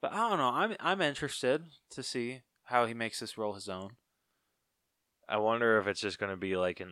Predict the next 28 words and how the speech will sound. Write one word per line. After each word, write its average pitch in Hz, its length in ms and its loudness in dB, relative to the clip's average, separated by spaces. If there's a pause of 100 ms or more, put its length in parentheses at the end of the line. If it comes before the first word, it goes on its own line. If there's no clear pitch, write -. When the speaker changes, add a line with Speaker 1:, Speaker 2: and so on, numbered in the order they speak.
(160)
Speaker 2:
older 87 420 -2
Deadshot. 82 680 -2 (1160)
Speaker 1:
I 107 220 -4
would 110 180 -6
be 87 240 -16
down 73 280 -12
for - 160 -16
that. 58 240 -10 (1400)
That'd 104 140 -2
Speaker 2:
That'd 101 160 -6
Speaker 1:
be 87 60 -10
Speaker 2:
be 82 40 -10
Speaker 1:
very 92 300 -8
cool. 82 300 -14 (280)
Speaker 2:
That'd 104 140 -6
be 90 60 -4
way 87 280 0
cool. 82 360 -6 (1040)
But 92 300 0 (140)
Idris 117 280 0
Elba's 90 320 -4
got 82 160 -2
a 80 40 -2
voice 82 360 -4
that - 160 -10
can 90 180 -20
melt 82 260 -8
frickin' 82 360 -14